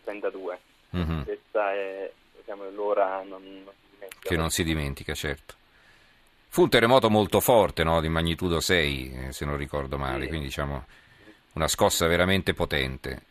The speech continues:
Speaker 2: E, e ci fu questo tetto della scuola che crollò, ma crollò su tutte le classi, crollò tutto il tetto soltanto da una parte. Come andò le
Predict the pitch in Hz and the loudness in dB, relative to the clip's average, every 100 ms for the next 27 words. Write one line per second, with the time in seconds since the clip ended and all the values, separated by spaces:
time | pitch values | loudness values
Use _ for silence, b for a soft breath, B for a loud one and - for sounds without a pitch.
0 | _ 95 - 113 - 120 123 220 - 120 | _ -4 -2 -2 -2 -4 0 2 2 4
1 | 147 - 117 101 78 B 73 95 110 - | 2 2 4 4 2 B -2 2 4 4
2 | - 143 127 101 90 92 92 113 92 85 | 4 6 6 4 2 2 6 6 4 4
3 | 101 107 113 - 98 127 117 107 98 113 | 4 4 4 2 0 -2 2 2 4 6
4 | 117 - 95 98 98 - 131 - 104 90 | 4 4 2 4 4 2 0 2 0 4
5 | 123 113 95 - 87 90 85 85 82 76 | 4 4 0 0 0 0 2 2 2 2
6 | 69 64 - 80 82 78 71 67 | 2 0 -2 -4 -2 -2 -2 -4